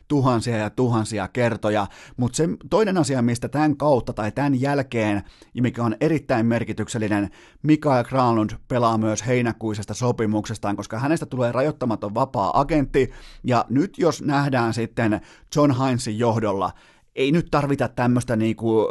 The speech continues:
<laughs> puoli maalia per peli, ei tarvita mitään niinku näin kovaa, mut jos nähdään tää sama kahdenkymmenen minuutin Granlund, joka on suurin piirtein y-, kolmessakymmenessä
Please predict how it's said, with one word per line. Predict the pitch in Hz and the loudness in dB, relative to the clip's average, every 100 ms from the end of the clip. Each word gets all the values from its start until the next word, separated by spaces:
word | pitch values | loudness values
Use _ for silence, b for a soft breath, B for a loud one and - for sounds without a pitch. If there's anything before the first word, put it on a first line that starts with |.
| 71 - 113 | -2 -4 -4
<laughs> | 117 - 143 - | -2 0 -2 0
puoli | 151 156 135 | 4 6 6
maalia | 123 110 107 104 | 4 0 -2 -2
per | 127 107 - | -4 -4 0
peli, | 113 104 - B B | 0 0 -4 B B
ei | - 143 | -2 0
tarvita | 151 160 143 | 0 0 0
mitään | 135 165 180 156 | 2 2 2 2
niinku | 127 123 127 117 - B B B - | 2 0 0 0 -2 B B B -2
näin | 147 165 135 | 2 4 4
kovaa, | 127 117 | 2 2
mut | 110 143 | 0 -2
jos | 165 | -2
nähdään | 202 180 156 | -2 0 -2
tää | - 135 127 | -2 -2 -2
sama | 156 175 143 | -2 0 0
kahdenkymmenen | - 156 196 175 160 123 113 | 0 -2 0 -2 0 0 0
minuutin | 110 117 113 107 113 113 - B B B | 2 2 0 0 2 2 -2 B B B
Granlund, | 123 151 156 123 107 101 - - | 0 4 4 4 2 -2 -4 -6
joka | 127 120 139 | -4 -2 -2
on | 123 | 0
suurin | 147 175 165 | 0 -2 -2
piirtein | 151 131 135 127 127 120 101 - - - 52 - | -2 -2 -2 -2 0 -2 -6 -14 -20 -20 -20 -6
y-, | 165 165 160 139 123 139 131 | 0 0 2 -2 -2 -6 0
kolmessakymmenessä | 151 165 160 143 - 123 120 120 | 2 4 2 -2 -4 -2 0 -2